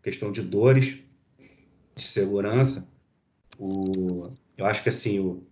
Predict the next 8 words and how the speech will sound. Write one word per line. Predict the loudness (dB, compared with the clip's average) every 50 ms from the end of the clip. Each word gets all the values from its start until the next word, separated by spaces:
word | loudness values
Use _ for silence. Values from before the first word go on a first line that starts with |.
| _ _ _ _ _ _ _ _
o | -4 0 4
endpoint | 6 6 6 4 2 -2 -4 -4 -2 0 4 6 6 6 6 4 0 -6 -8
pessoal | -4 -2 -2 -2 -2 -4 -4 -4 -2 -2 0 2 2 2 0 0 -2 -8 -16 _ _ _ _ _ _ _ _ _ _ -20 _ _ _ _ _ _ _ _ -20 -20 -20 -20 -20 -20 -20 _ _ _ _ -20 -20 -20 -20 -20 _ _ -14
é | -10 -8 -6
uma | -4 -4 -4 -4 0
preocupação | 0 0 0 2 -2 -4 -4 -2 -2 0
muito | 0 0 0 -2 -4
grande, | -2 -2 0 0 0 -2 -4 -6 -12 -18